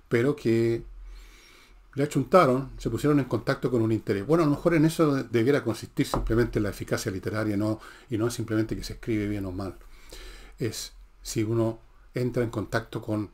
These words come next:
las emociones, los sentimientos, los intereses de una época. Si no se hace, usted puede escribir el mejor libro del mundo, el más inteligente del mundo, y va a pasar desapercibido completamente.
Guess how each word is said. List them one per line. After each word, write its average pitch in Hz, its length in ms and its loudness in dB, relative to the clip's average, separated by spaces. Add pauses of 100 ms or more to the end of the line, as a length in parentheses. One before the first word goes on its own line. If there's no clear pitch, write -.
(140)
las 101 240 -10
emociones, 113 560 -2
los 95 100 -4
sentimientos, 107 680 -4
los 95 120 -4
intereses 101 460 -4
de 98 60 -6
una 95 200 -4
época. - 360 -8 (760)
Si - 180 -8
no 143 100 0
se 151 160 0
hace, 156 340 0 (760)
usted - 220 -6
puede 113 140 2
escribir 117 260 -2
el 104 80 0
mejor 95 240 -4
libro 117 240 2
del 98 100 -2
mundo, 143 460 -2 (100)
el 101 100 -8
más 110 240 -2
inteligente 107 680 -4
del 120 100 -2
mundo, 139 380 -4 (760)
y 123 600 0 (1160)
va 156 120 0
a 170 60 -2
pasar 160 220 0
desapercibido 117 720 2
completamente. 92 600 -8